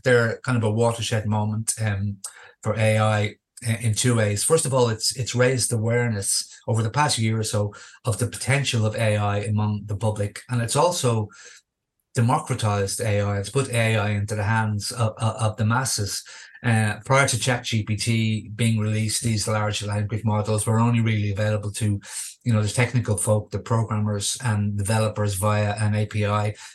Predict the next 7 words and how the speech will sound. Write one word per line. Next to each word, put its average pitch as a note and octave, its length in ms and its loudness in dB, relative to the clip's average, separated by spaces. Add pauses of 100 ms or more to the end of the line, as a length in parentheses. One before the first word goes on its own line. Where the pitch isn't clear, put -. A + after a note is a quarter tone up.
um, G#2 440 2
an, A#2 160 2
an A#2 120 2
application G#2+ 600 0
programming G#2+ 640 0 (100)
interface. G#2 720 0 (320)
Um, B2 320 2